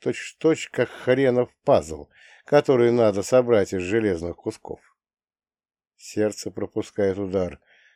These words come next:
Это что, подсказка, что рядом что-то полезное, или предупреждение о ловушке?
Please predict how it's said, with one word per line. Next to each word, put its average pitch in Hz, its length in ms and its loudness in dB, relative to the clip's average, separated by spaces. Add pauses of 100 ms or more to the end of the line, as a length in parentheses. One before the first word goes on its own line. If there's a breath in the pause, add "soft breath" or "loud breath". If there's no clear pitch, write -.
(100)
Это 107 280 2
что, 104 360 0
подсказка, 147 1000 0
что - 300 2
рядом 135 340 6
что-то 123 280 -4
полезное, 117 640 4 (320 loud breath)
или 151 240 6
предупреждение 147 960 4
о 127 60 8
ловушке? 123 640 2